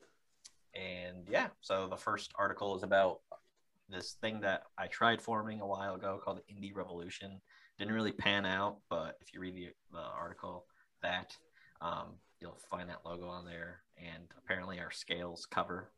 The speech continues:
that Dylan finished last week. Um, so that's kinda <laughs> cool that he put that on there. Uh, and, uh, people keep messaging me and telling me that it was a cool art column.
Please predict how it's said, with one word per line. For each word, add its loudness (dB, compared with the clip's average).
that -6
Dylan -10
finished -8
last -6
week. -8
Um, -8
so -12
that's -8
kinda -8
<laughs> -14
cool 4
that -14
he -2
put -4
that 2
on -6
there. -8
Uh, -2
and, -4
uh, -4
people -6
keep -6
messaging -6
me -2
and -8
telling -4
me -8
that -6
it -10
was -10
a -8
cool -6
art -2
column. 4